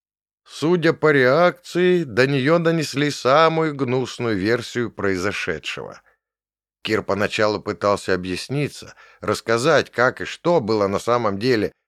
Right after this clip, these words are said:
но она не желала даже слушать. Ну что ж, он не обязан. В конце концов, он все сделал правильно.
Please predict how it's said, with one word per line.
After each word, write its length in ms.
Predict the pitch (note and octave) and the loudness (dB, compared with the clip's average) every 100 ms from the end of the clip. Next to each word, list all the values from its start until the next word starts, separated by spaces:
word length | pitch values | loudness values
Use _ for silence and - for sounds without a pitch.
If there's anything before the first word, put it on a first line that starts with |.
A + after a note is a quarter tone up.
| _ _ | _ _
но 300 | G#2 C3 G3 | -6 0 2
она 220 | G3+ F#3 | 2 2
не 120 | F3 C#3 | 2 2
желала 500 | B2 B2 C3 B2 A2 | 2 4 4 4 0
даже 320 | G2+ F2+ F2+ | 0 0 -2
слушать. 600 | - D2+ C2+ - - _ _ _ _ _ _ _ _ _ | -6 -12 -12 -12 -16 _ _ _ _ _ _ _ _ _
Ну 160 | D#3+ A3+ | -2 -2
что 300 | - - G#3+ | 0 2 2
ж, 280 | - - - _ _ | 2 -10 -14 _ _
он 220 | - A#2+ C#3 | -2 0 4
не 60 | |
обязан. 580 | C3+ B2+ D#3+ A#2+ D#2+ C2+ _ _ _ | 2 2 0 0 -4 -10 _ _ _
В 80 | - | -6
конце 340 | C#3+ D#3+ G#3+ | -4 -2 -2
концов, 440 | G3 F#3 - F#3 D#3+ | 0 0 2 2 2
он 160 | D#3+ | 0
все 200 | C#3+ D3+ | 2 2
сделал 420 | B2+ C#3+ D3 C3+ | 2 4 4 4
правильно. 680 | - C3 E3+ C#3+ F#2 D2 - | 2 2 2 2 0 -6 -14